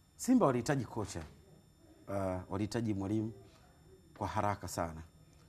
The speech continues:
kwa sababu, uh, Simba walipoteza mtu ambaye walimtrust kwa kiwango kikubwa.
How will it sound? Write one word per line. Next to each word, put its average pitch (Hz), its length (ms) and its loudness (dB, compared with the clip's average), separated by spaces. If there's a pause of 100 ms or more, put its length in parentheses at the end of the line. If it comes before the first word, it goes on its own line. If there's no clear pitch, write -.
(260)
kwa 98 100 -8
sababu, 107 580 2
uh, 92 760 -2
Simba 113 320 -4
walipoteza 98 500 -4
mtu 101 240 -4
ambaye 92 360 -2
walimtrust 90 760 -6 (480)
kwa 90 120 -8
kiwango 95 360 -4
kikubwa. 85 500 -6